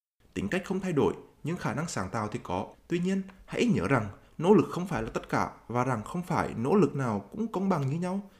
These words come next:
Vì thế, đây là nỗi sợ hãi lớn nhất của những người có tư duy cố định. Nỗ lực nhưng vẫn thất bại và việc phải cần đến nỗ lực sẽ làm hạ thấp năng lực của họ.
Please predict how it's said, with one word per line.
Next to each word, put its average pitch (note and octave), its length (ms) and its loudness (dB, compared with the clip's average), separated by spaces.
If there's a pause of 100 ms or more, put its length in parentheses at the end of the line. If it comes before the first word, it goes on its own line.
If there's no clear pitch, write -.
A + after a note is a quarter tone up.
(140)
Vì C#3 120 4
thế, G#2+ 360 -2 (100)
đây F3+ 240 6
là D3 200 2
nỗi A#2+ 240 4
sợ A#2 280 4
hãi G3 340 0
lớn G2+ 240 2
nhất F#3+ 160 -2
của D3 160 2
những D3+ 320 2
người C#3+ 180 4
có F2 100 -6
tư D3 160 0
duy F3+ 220 -4
cố G2 120 0
định. G#2+ 200 0 (220)
Nỗ D3 260 6
lực C3+ 160 8 (120)
nhưng D#3 360 0
vẫn D3 280 0
thất G#3+ 180 -4
bại G#2+ 260 -2 (260)
và B2 220 0
việc G#2 340 0
phải F2+ 240 -2
cần A#2 220 0
đến F2 260 0
nỗ D3+ 140 4
lực C3+ 240 4
sẽ - 300 -4
làm D3+ 220 2
hạ A#2 160 -2
thấp F#3+ 320 -2
năng D3+ 160 0
lực B2+ 140 2
của F2+ 80 -2
họ. G2 280 -2